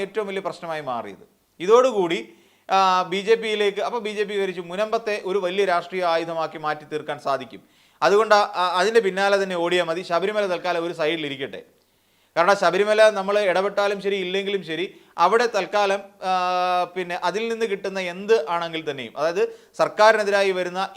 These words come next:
എന്തും തങ്ങൾക്കുള്ള വോട്ടുകളായി മാറുമെന്ന് ബി ജെ പി ധരിക്കുന്നുണ്ട്. ഒരുപക്ഷെ, ആ, ദീർഘകാലമായി അല്ലെങ്കിൽ ഈ ശബരിമല സ്വർണ്ണപ്പാളിയുമായി ബന്ധപ്പെട്ട വിവാദത്തിൽ ബി ജെ പി, ആ,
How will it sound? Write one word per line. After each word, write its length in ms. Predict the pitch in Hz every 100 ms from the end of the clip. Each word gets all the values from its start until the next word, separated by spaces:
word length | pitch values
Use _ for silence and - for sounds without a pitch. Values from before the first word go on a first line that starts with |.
| 160
എന്തും 280 | 185 196 196 -
തങ്ങൾക്കുള്ള 520 | 180 208 240 226 196 180
വോട്ടുകളായി 560 | 165 170 202 196 175 175
മാറുമെന്ന് 460 | 165 165 165 160 170 - _ 151
ബി 80 | 170 170
ജെ 60 | 175
പി 60 | 156
ധരിക്കുന്നുണ്ട്. 460 | 156 160 156 120 101 151
ഒരുപക്ഷെ, 340 | 208 214 220 - - _
ആ, 100 | 185 185
ദീർഘകാലമായി 680 | 190 196 233 220 208 196 190 185
അല്ലെങ്കിൽ 200 | 196 190
ഈ 20 | 196
ശബരിമല 400 | 190 180 196 196 190
സ്വർണ്ണപ്പാളിയുമായി 760 | 175 170 190 190 196 190 185 185 180
ബന്ധപ്പെട്ട 340 | 180 180 175 180
വിവാദത്തിൽ 500 | 160 180 185 180 185 185 _ _
ബി 140 | 151 175 175
ജെ 80 | 196 185
പി, 100 | 196 190 -
ആ, 40 | 160